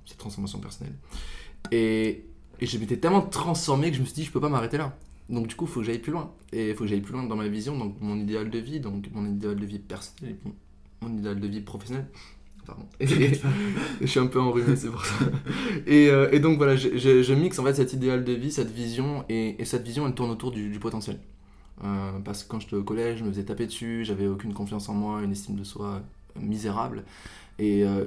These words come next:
pour moi, le potentiel, c'était mort. J'étais addict aux jeux vidéo, et pour moi, j'allais rester comme ça toute ma vie. Et quand j'ai découvert ce potentiel-là, je me suis dit, mais waouh, si j'ai pu changer de cette façon-là, je peux accompagner des gens à le faire, et je dois accompagner des gens à le faire.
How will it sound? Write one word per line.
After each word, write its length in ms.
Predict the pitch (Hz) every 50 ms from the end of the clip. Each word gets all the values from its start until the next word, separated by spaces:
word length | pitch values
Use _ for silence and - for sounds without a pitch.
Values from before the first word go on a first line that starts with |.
| - -
pour 120 | - 101 104
moi, 160 | 117 131 135
le 80 | 123
potentiel, 420 | - 110 104 107 107 101 - 123 113
c'était 220 | - 101 - 104
mort. 220 | 101 101 98 - - - - - - -
J'étais 220 | 104 104 98 104
addict 220 | 101 101 104 101 -
aux 40 | 113
jeux 140 | 104 107 107
vidéo, 640 | 101 104 101 107 107 107 110 113 113 113 117 107
et 60 | 101 101
pour 140 | 98 104
moi, 180 | 101 101 104 107
j'allais 200 | 101 98 95 95
rester 280 | 95 104 101 101 - 104
comme 140 | - 104 101
ça 140 | 101 107 101
toute 160 | - - -
ma 120 | 104 98
vie. 160 | 95 95 98 - - - - - - - - - -
Et 100 | 110 104
quand 180 | 104 139 147 143
j'ai 100 | 127 117
découvert 280 | 117 117 - 131 123
ce 60 | -
potentiel-là, 520 | - 120 - 113 104 - 110 104 110 135 147
je 60 | 139
me 60 | 113
suis 140 | 98 - 139
dit, 40 | 131
mais 200 | 110 98 101 101 - - - - - - - - -
waouh, 320 | - 104 117 120 - - - -
si 180 | - - - 104
j'ai 140 | 104 123
pu 120 | - - 151
changer 300 | 139 147 131 131 131 131
de 80 | 123 113
cette 140 | - - -
façon-là, 340 | 113 98 104 110 139 170 - - - - - - - -
je 120 | - 110 110
peux 140 | 101 - 160
accompagner 380 | 131 139 123 110 117 123 127
des 120 | 117 110 104
gens 160 | 107 113 107
à 40 | 101
le 60 | 101
faire, 300 | 101 - 131 135 131 -
et 80 | - 107
je 140 | 104 101 107
dois 280 | 117 143 156 - -
accompagner 380 | - - - 101 104 101 101 101
des 60 | 101
gens 100 | 98 98
à 60 | -
le 40 | -
faire. 120 | - -